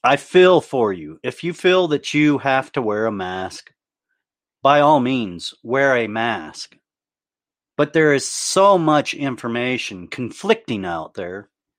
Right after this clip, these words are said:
And I know, for one, I've looked into this. You have to research and study yourself on these things. But a lot of people get opinionated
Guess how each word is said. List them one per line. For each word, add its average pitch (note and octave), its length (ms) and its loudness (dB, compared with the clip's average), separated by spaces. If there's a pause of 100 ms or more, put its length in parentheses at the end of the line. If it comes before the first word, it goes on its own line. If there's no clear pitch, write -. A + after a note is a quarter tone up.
(720)
And A#2 260 -2
I D3+ 240 2
know, A2+ 480 2 (460)
for G#2+ 140 0
one, G2+ 480 -4 (1160)
I've A#2 280 0 (240)
looked F3 300 -2
into D#3+ 260 4
this. F2 300 -6
You C#3+ 140 0
have E3+ 260 0
to A2 320 2
research C3 560 0
and A2 200 -6
study B2+ 340 0
yourself F#2+ 960 -4 (260)
on G#2+ 180 -6
these F#2+ 260 -8
things. E2 480 -10 (1400)
But C#3 320 2 (200)
a B2 80 4
lot C#3+ 240 6
of - 60 -12
people C#3+ 280 2
get C3+ 180 2
opinionated A2 1000 -2